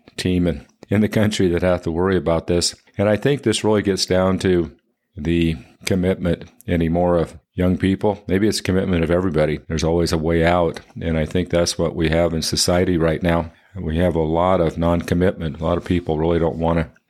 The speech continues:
get involved. And then if it doesn't go well, they're gonna take and go look for something that's gonna be better. And that's kind of what's going on right now. It's, it's throughout the country. I follow the Oklahoma Sooners, and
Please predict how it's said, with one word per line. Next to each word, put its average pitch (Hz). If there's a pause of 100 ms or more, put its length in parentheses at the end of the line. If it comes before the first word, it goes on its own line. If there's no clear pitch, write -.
(100)
get 90
involved. 85 (260)
And 82
then 85
if -
it 73
doesn't 87
go 90
well, 98 (140)
they're 80
gonna 78
take 85
and 76 (240)
go 78
look 82
for -
something 82
that's 82
gonna 82
be 78
better. 80 (340)
And 82
that's 85
kind 82
of 78
what's 78
going 78
on 80
right 80
now. 78
It's, 87 (160)
it's 98
throughout 87
the 78 (300)
country. 92
I 85
follow 85
the 82
Oklahoma 85
Sooners, 92
and 76